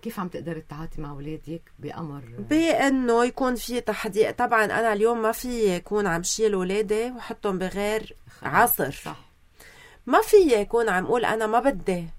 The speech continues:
Speaker 2: ولادي يتعرضوا ليوتيوب وللإنترنت، لأنه بكون عم بخلق لهم كمان مشاكل تانية، يعني مقارنة مع أولاد
Speaker 1: صح.
Speaker 2: جيلهم. ولكن
Speaker 1: بيعتبروا حالهم مش بقى، ما بيشبهون يعني.
Speaker 2: أكيد،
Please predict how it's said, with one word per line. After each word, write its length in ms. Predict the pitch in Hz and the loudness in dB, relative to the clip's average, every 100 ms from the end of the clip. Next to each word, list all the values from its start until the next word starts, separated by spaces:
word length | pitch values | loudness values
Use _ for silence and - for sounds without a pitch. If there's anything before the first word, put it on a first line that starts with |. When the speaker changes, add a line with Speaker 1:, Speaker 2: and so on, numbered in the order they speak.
| - | -10
Speaker 2:
ولادي 420 | 165 185 170 170 | -4 -2 -2 -2
يتعرضوا 720 | 165 151 165 175 170 160 156 | -4 -2 -2 0 -2 -2 -2
ليوتيوب 720 | 151 156 160 175 - 165 147 | -2 -2 -4 -8 -8 -6 -4
وللإنترنت، 800 | 156 147 - 180 180 165 160 165 | -4 -4 -6 -8 -8 -8 -8 -4
لأنه 240 | 147 101 240 | 0 0 -2
بكون 200 | - 359 | -4 -2
عم 140 | 311 | 0
بخلق 340 | - - 339 | -2 -4 -4
لهم 200 | 403 339 | -2 -4
كمان 480 | 240 226 302 427 339 | -4 -4 0 0 0
مشاكل 480 | 440 339 277 269 226 | -2 -4 -6 -6 -6
تانية، 380 | - 392 349 226 | -4 -2 -2 -2
يعني 320 | 190 180 185 | 0 0 0
مقارنة 580 | 214 226 208 226 302 285 | 0 0 0 2 0 0
مع 320 | 226 208 190 | -2 -2 -2
أولاد 340 | 196 214 233 214 | 0 0 -2 -4
Speaker 1:
صح. 60 | |
Speaker 2:
جيلهم. 460 | 233 381 330 180 165 - - - - - | -4 -2 -2 -4 -6 -12 -20 -18 -16 0
ولكن 400 | 208 226 277 - | 2 4 2 0
Speaker 1:
بيعتبروا 320 | 226 180 180 | 0 0 -4
حالهم 380 | - 175 180 170 | -6 -6 -6 -8
مش 300 | 165 170 - | -8 -10 -12
بقى، 580 | 160 - 143 139 120 110 110 | -12 -10 -12 -12 -14 -16 -16
ما 200 | - 160 | -8 -4
بيشبهون 640 | 170 - 170 175 170 143 | -4 -6 -6 -4 -6 -4
يعني. 140 | 127 226 | 0 0
Speaker 2:
أكيد، 420 | - 302 240 | 2 0 -2